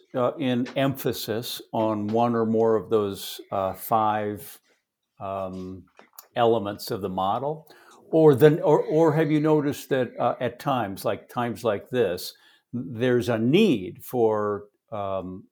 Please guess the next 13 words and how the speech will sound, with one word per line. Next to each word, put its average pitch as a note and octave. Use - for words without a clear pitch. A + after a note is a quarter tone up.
emphasis B2+
in G#2
one A#2
area G2+
or G#2
more, F#2+
um, G2
that C#3+
may C3
be B2
different B2
in A2
more, G#2+